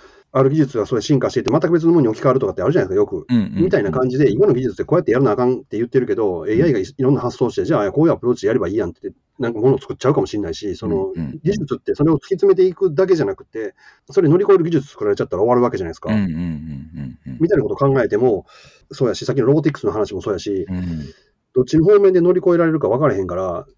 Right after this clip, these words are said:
Speaker 1: うちの技術はね、特殊やからね、とかって言ってる人も、のほほんとはしてれないと思うんですよ、本当に。
Speaker 2: うん、うん、うん、うん。まあ、前回の経営者のあれでもやったんですけれども、ブレインストーミングの逆版、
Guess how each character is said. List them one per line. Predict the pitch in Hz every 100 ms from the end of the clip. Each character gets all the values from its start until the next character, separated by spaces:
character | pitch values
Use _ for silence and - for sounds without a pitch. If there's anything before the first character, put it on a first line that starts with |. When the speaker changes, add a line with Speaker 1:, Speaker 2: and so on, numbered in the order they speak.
| _
Speaker 1:
う | 165
ち | 147
の | 185
技 | 175
術 | 170 139
は | 98
ね、 | 90
特 | 113
殊 | 107 156
や |
か | 110
ら | 92
ね、 | 95
と | 92 101
か |
っ | 90
て | -
言 | 98
っ | 131
て | _ - 151
る | 143
人 | - 107
も、 | 110 90 80 _ _ -
の | 120
ほ | 135
ほ | 165
ん | 190
と | 170
は | 85
し |
て | -
れ | 156
な | 151
い | 92
と | 85
思 |
う |
ん |
で | 82
す |
よ、 | 82
本 | 92
当 | 85
に。 | 90
Speaker 2:
う | 92
ん、 |
う |
ん、 | 92
う |
ん、 | 90 90 85 78 78 85 76 73 -
う | 73
ん。 | 67 80 _ _ - - - - - _
ま | 160 131 -
あ、 | -
前 | 127 127
回 | - 78
の | 76 69 - _
経 | - 101
営 |
者 | 92 87
の | 73
あ | 80
れ |
で | 76
も | 69 -
や | 90
っ | 85
た | 78
ん |
で | 73
す | -
け | 67
れ |
ど | 65
も、 | - - _ _
ブ | -
レ | 117
イ |
ン | 143
ス |
ト | - 147
ー |
ミ | 117
ン |
グ | 80
の | 71
逆 | 78 -
版、 | 76 82 123